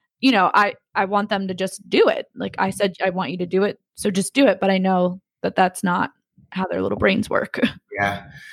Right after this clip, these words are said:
Speaker 2: Yeah. Um, there, there, there, there's, there's a lot of parts to this that I, I wanna address. So one, uh, answering your question just directly, you know, you know, so for your four, your, your, the first example, you're giving five-year-old?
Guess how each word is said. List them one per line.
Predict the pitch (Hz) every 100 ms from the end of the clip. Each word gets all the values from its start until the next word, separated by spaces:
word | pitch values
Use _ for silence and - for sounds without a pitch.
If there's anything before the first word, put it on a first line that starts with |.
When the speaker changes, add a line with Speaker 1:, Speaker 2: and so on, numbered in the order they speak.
| -
Speaker 2:
Yeah. | 127 127 123 110 -
Um, | 135 127 131 - - - -
there, | 170 185 160
there, | 196 190 160
there, | 180
there's, | 170 151 170 -
there's | 143 170 156
a |
lot | 127 127
of | 131
parts | 139 120 117 -
to | - 117
this | 110 98 -
that | 113 110 110 -
I, | 110 113 120
I |
wanna | 110 113
address. | 104 117 104 -
So | - 135 123 - - - -
one, | 147 180 190 190 - -
uh, | 139 131 131
answering | 147 151 151 143
your | 143
question | 139 131 147 131 -
just | 113 117 -
directly, | 120 131 - - 131 123 117 _ _ _
you | 127
know, | 127 123 123 131 -
you | 180 143
know, | 131 127 185 - _ _ _ - _ _ -
so | - 139
for | - 151
your | 143 139 - - -
four, | 151 165 170
your, | 165 180
your, | 151 143 151 143 139 - _ _ _ _ - 135 139 - 120
the | 120 120 117
first | 127 -
example, | 123 117
you're | 120
giving | 113 110
five-year-old? | - 117 117 123 123 135